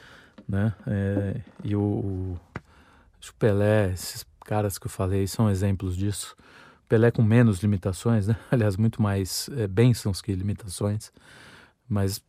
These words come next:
tinha altura, né? Não era um, não era um atleta muito alto. Mas saltava como ninguém,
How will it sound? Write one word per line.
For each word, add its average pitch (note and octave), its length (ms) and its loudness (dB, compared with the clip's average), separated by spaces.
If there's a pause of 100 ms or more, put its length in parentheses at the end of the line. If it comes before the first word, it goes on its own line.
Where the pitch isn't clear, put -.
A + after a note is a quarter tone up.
tinha A2+ 240 0
altura, A#2 500 4 (240)
né? F#2 340 -4
Não F#2+ 220 -2
era G2 160 0
um, G2+ 160 -2
não G2+ 240 -4
era G2 160 -2
um F#2+ 300 -2
atleta - 400 -4
muito G2+ 260 -2
alto. F#2 300 -4 (320)
Mas G2+ 140 0
saltava F#2+ 480 2
como G2 160 -2
ninguém, G2 600 2